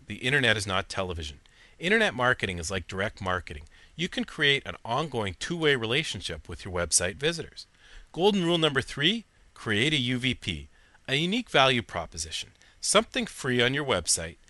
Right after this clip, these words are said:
that gets you permission to build that two-way relationship with your website visitors. Golden rule number four, if you build it, they won't just come. You can't just put up a website and expect to get a whole bunch of traffic.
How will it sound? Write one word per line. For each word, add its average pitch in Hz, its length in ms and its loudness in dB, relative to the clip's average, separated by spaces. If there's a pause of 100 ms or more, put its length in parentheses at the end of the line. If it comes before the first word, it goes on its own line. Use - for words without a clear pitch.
(240)
that - 160 -2
gets 185 280 0
you 175 60 -2
permission 131 580 -2
to 92 140 -8
build 117 300 0
that 98 260 -4
two-way 151 380 2
relationship 98 760 -4
with 85 200 -10
your 82 80 -10
website 85 400 -2
visitors. 117 500 -10 (680)
Golden 190 320 0
rule 175 140 2
number 170 240 4
four, 90 420 -4 (360)
if 143 240 0
you 202 120 0
build 123 280 2
it, 113 140 0
they 101 100 0
won't 107 300 -2
just 120 260 -2
come. 76 280 -8 (680)
You 117 120 -6
can't 185 500 0
just - 460 2
put 143 160 2
up 156 160 0
a 156 40 -6
website 92 480 -2
and 92 120 -10
expect - 540 0
to - 60 -12
get 95 140 -2
a 92 60 -2
whole 87 180 -8
bunch 85 300 -6
of - 40 -18
traffic. - 540 -12